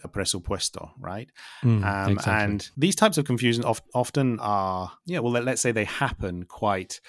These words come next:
Speaker 1: a lot when there is one particular word in Spanish and there might be two or three words in English, right? And it can
Speaker 2: Yeah.
Speaker 1: be also the opposite way around, but
Speaker 2: Mm.
Speaker 1: generally when, when it's like that, when there's one particular word in Spanish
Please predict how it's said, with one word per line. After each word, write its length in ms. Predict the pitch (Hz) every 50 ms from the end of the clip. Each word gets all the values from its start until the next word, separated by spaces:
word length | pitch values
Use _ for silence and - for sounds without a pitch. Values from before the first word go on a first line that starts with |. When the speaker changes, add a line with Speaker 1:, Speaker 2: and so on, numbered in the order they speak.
| - - _ _ -
Speaker 1:
a 100 | 104 107
lot 380 | 113 120 110 95 - - -
when 300 | 113 107 110 110 107 104
there 180 | 101 98 98 101
is 120 | 101 101
one 200 | 101 104 107 113
particular 420 | 104 110 - 117 107 - 104 101 98
word 220 | 95 92 92 95
in 100 | 101 98
Spanish 380 | - - 170 180 185 165 - -
and 120 | 113 110
there 100 | 104 92
might 240 | 92 90 87 82 71
be 220 | 98 95 92 - _
two 280 | - - - 113 104 98
or 100 | 92 92
three 260 | - - 92 92 90
words 340 | 87 90 90 90 87 85 87
in 100 | 90 90
English, 340 | 87 87 87 - - - -
right? 220 | 92 110 143 -
And 100 | 135 117
it 80 | 110 110
can 100 | - -
Speaker 2:
Yeah. 100 | 135 127
Speaker 1:
be 40 | 120
also 260 | 110 110 - 117 110
the 140 | 107 110 107
opposite 320 | 104 - 104 101 104 95
way 180 | 101 113 113 110
around, 340 | 123 147 151 147 143 143
but 160 | 123 - - -
Speaker 2:
Mm. 360 | - - - - - _ -
Speaker 1:
generally 460 | - 170 175 170 165 156 151 143 139
when, 280 | 123 127 131 123 123 117
when 140 | 131 131
it's 140 | 127 113 -
like 220 | 147 135 135 - 101
that, 160 | 104 98 98
when 100 | 107 107
there's 160 | 107 104 107
one 180 | 127 151 160 151
particular 300 | 147 - 143 127 120 113
word 180 | 110 107 107
in 80 | 104 104
Spanish 480 | - - - 95 92 92 90 - -